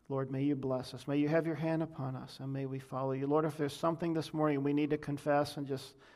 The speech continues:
turn it over to you, then we do so right now. And if there, we're struggling with something, Lord, just, Lord, you know, you see, you hear, you understand. And so may you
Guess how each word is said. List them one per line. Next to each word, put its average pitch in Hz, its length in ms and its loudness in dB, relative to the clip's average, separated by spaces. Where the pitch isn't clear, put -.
turn 160 220 2
it 143 80 6
over 143 240 4
to 139 60 2
you, 135 260 2
then 135 120 0
we 135 120 -2
do 131 160 -2
so 135 160 -8
right 131 280 -6
now. 123 220 -10
And 127 80 -8
if 127 140 -12
there, 131 180 -6
we're 139 100 -2
struggling 170 680 6
with 139 100 2
something, 127 500 -6
Lord, 120 280 -8
just, 135 300 -10
Lord, 165 260 10
you 160 120 6
know, 156 240 6
you 131 220 2
see, 131 520 -8
you 139 120 -6
hear, 123 400 -14
you 139 100 -6
understand. 127 720 -10
And 131 200 -8
so 139 400 -6
may 147 180 0
you 147 300 -2